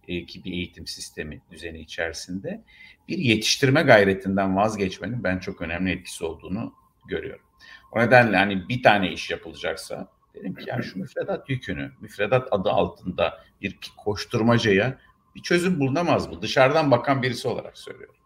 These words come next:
E, mutlaka işin içinden olanlar belki bana söz önerime, e, bıyık altından gülüyor olabilirler. Ama şu bir gerçek. Taşıdığınız yükü azaltmadan yük taşıma kapasitesini arttıramazsınız.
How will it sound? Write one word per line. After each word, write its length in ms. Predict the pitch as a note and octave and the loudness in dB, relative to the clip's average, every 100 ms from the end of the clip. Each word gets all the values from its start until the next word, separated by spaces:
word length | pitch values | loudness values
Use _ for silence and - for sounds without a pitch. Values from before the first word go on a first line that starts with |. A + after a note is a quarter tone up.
| _ _ - - - - | _ _ -20 -20 -14 -4
E, 400 | A2+ A2+ A2 A2 | 0 2 2 0
mutlaka 720 | F#2+ - A#2+ - G2+ G2 - - | -4 2 2 6 4 4 -4 -12
işin 380 | F#2+ G2 G#2+ | -10 -8 -6
içinden 300 | F#2 - A2+ | -6 -6 -2
olanlar 640 | G2 F#2+ F2+ F2+ F#2 F2+ - _ | 0 2 0 0 0 -2 -10 _
belki 360 | G2+ F2+ - - | -10 -10 -14 -10
bana 320 | F2 E2+ - _ _ _ | -8 -8 -12 _ _ _
söz 460 | - F2+ - - - | -10 -10 -10 -16 -8
önerime, 560 | F#2 E2+ E2 E2+ D#2+ - - | -6 -6 -6 -10 -12 -16 -14
e, 260 | F2 D#2+ | -12 -8
bıyık 200 | F#2 F2 | -8 -2
altından 500 | F2 E2 - E2+ E2+ | -2 -4 -8 -12 -12
gülüyor 240 | E2 E2+ E2 | -10 -4 -2
olabilirler. 540 | F2+ G2+ G2+ E2 F#2+ - _ _ _ - | 0 0 0 0 -4 -6 _ _ _ 0
Ama 380 | G#2 A2 G#2 - _ _ _ _ _ | 4 6 4 0 _ _ _ _ _
şu 260 | - - F3+ | -12 -4 0
bir 80 | D#3+ | 4
gerçek. 580 | D3 C#3 - F#2+ - _ _ _ _ _ _ _ | 6 4 2 -6 -8 _ _ _ _ _ _ _
Taşıdığınız 720 | - A2 - B2 D3 F3 D3+ B2 | -4 -2 -2 0 0 -2 -4 -4
yükü 520 | C#3+ - C3+ G3+ - _ _ - | -4 -2 -2 -4 -14 _ _ -2
azaltmadan 840 | G2+ A2 E3 F3+ B2 F2+ - B2 _ _ _ | 0 4 2 2 -4 -4 -8 -10 _ _ _
yük 220 | A2 C#3 - | -10 -8 -2
taşıma 360 | B2+ - G#2+ | -2 -2 -4
kapasitesini 680 | G#2+ G2 G2+ - G2 - A2 | -4 -8 -8 -8 -10 -4 -2
arttıramazsınız. 1000 | F2 - D2+ - - - - - - | -4 -6 -12 -12 -18 -18 -20 -20 -20